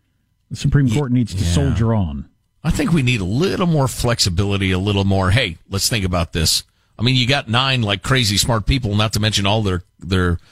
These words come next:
Speaker 2: clerks and assistants and the rest of it. Why don't you all have a meeting and figure this out?
Speaker 1: Uh, did mention this earlier. The Wall Street Journal say that at least fifteen thousand stores are likely to close permanently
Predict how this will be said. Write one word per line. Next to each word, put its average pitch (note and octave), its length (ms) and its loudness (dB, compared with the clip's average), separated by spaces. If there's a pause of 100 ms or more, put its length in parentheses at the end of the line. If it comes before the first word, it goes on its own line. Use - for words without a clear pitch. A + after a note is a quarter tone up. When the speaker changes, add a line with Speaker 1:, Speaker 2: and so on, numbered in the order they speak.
(240)
Speaker 2:
clerks C3+ 560 0
and F2+ 260 0
assistants G#2+ 560 0
and F#2 80 -2
the F#2+ 80 0
rest C3 260 0
of G#2+ 40 0
it. B2+ 100 -2 (380)
Why - 80 -12
don't D#3 160 0
you A#3 60 2
all F3+ 140 2
have D#3+ 140 0
a B2 60 0
meeting D#3+ 340 2
and E3+ 80 2
figure G3+ 280 0
this A3 180 0
out? C#4 300 -2 (1300)
Speaker 1:
Uh, G2 380 4
did B2+ 220 0
mention C#3 360 2
this B2+ 260 -2
earlier. F3+ 400 0
The F#3 80 0
Wall C3+ 240 0
Street C#3 340 -2
Journal D3+ 520 2 (240)
say C#3 480 0
that A#2+ 180 2
at - 120 -4
least F#3 360 0
fifteen F#3+ 600 0
thousand E3+ 480 0
stores E3 720 -4 (320)
are C#3 120 2
likely C#3+ 420 0
to C3 80 0
close C3+ 340 0
permanently G#2 800 -4